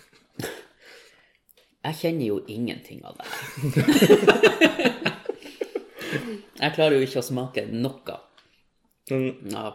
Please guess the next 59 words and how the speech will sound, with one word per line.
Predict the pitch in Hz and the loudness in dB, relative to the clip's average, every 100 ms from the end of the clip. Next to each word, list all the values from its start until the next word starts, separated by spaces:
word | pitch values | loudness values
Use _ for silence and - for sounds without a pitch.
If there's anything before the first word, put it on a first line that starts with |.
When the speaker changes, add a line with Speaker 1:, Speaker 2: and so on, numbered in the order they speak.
| - - 135 | -14 -10 -8
Speaker 1:
jeg | 135 | -4
kjente | 202 202 151 | -4 -2 -6
litt, | 139 - _ _ | -6 -14 _ _
jeg | 151 | -8
kjen-, | - 175 139 | -4 -4 -6
jeg | 135 | -8
kjente | 170 160 120 | -8 -8 -12
søt | - 104 80 - - _ _ _ | -6 -6 -8 -18 -20 _ _ _
Speaker 2:
Mm, | 165 143 139 - | -4 -4 -6 -10
Speaker 1:
når | 117 110 | -8 -4
jeg, | 104 | -2
Speaker 2:
kjenner | 131 117 | 0 -2
den | 113 | 0
sødme. | 117 107 110 | 0 0 -6
Speaker 1:
når | 120 113 | -6 -4
jeg | 107 104 - _ _ _ - _ - - 98 - | -6 -8 -16 _ _ _ -20 _ -20 -20 -20 -20
smaker | - 117 - 104 | -8 -8 -8 -10
lenge | 104 | -10
på | 101 117 | -8 -8
den. | 98 127 _ _ _ | -8 -16 _ _ _
Ja. | - - - _ _ - _ - _ _ _ _ _ - | -18 -18 -18 _ _ -20 _ -20 _ _ _ _ _ 4
Speaker 2:
Det, | 147 143 127 | 6 8 4
det, | 131 127 | 0 4
det | |
er | 135 | 4
egentlig | 120 120 | 4 2
bare | 110 110 | 2 0
en | |
sånn, | 107 - - - - - - - - | -6 -10 -14 -16 -16 -18 -16 -18 -12
sånn | 113 107 | -12 -8
banesak. | 104 110 110 - 123 | -8 -8 -12 -14 -12
Hvis | 117 | -10
man | 117 | -8
drikker | 123 113 | -6 -6
veldig | 104 104 | -8 -8
mye | 101 131 | -14 -16
forskjellig | 135 - 113 98 | -14 -10 -8 -10
kaffe, | - 123 - 120 | -8 -8 -8 -10
så | 107 | -10
ender | 110 | -10
man | 101 - | -14 -16
selvfølgelig | 110 - 113 107 | -18 -8 -8 -6
opp | 117 123 | -10 -12
med | 113 | -14
å | - | -12
trene | 110 110 - | -12 -12 -8
seg | - | -10
opp. | - | -8
Det | - | -10
er | 113 | -10
litt | - | -8
sånn | 110 | -12
som | 131 | -12
hvis | 107 | -16
du | 107 | -10
drikker | 113 113 | -10 -6
veldig | 117 120 113 | -2 0 -2
mye | 113 120 | -6 -10
forskjellig | 113 - 104 | -10 -10 -8